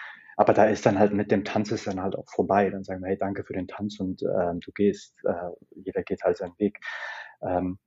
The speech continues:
aber tatsächlich ist es, äh, nochmal in Ecuador oder Peru, ich finde, das sind nochmal ganz andere Völker. Also, also da habe ich dann, als ich dann wirklich von Brasilien dann in Peru, Ecuador angekommen, habe ich einen Kulturschock gehabt. Ich meine, wenn man selber noch nie wirklich in Südamerika war,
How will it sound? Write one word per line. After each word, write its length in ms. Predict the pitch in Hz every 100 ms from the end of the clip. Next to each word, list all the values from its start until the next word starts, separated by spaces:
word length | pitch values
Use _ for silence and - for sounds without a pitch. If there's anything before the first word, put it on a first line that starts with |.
| _ 110
aber 200 | 117 113
tatsächlich 540 | 110 131 135 147 -
ist 120 | 107
es, 280 | 120 - -
äh, 180 | - - - 50 -
nochmal 360 | 120 110 117
in 480 | - 110 104 104 - -
Ecuador 720 | 123 123 - 156 120 104 -
oder 180 | 101 -
Peru, 460 | - 104 95 117 135 - _ _
ich 100 | -
finde, 200 | - 139
das 120 | 110 -
sind 120 | 135
nochmal 200 | 113 110
ganz 200 | 120 117
andere 280 | 110 117 92
Völker. 520 | - 113 - 85 78
Also, 220 | 90 101 -
also 180 | 98
da 180 | 104 107
habe 140 | 131 135
ich 80 | -
dann, 180 | 120 - - - - _
als 180 | 110 104
ich 100 | 110
dann 160 | 117 104
wirklich 260 | 110 117
von 220 | - 101
Brasilien 540 | 101 98 92 113 135 117
dann 260 | 107 107 -
in 180 | 101 -
Peru, 320 | 98 104 113
Ecuador 460 | 101 - 110 92
angekommen, 280 | 95 113 113
habe 120 | 110
ich 120 | - 107
einen 60 |
Kulturschock 640 | - 104 - 123 - 90
gehabt. 260 | - - -
Ich 80 | -
meine, 160 | 104 101
wenn 100 | 104
man 120 | 107
selber 280 | 110 139 143
noch 180 | 117 127
nie 100 | 123
wirklich 300 | 123 110 104
in 120 | 98
Südamerika 920 | 107 107 95 98 107 110 - - 85
war, 340 | 87 95 135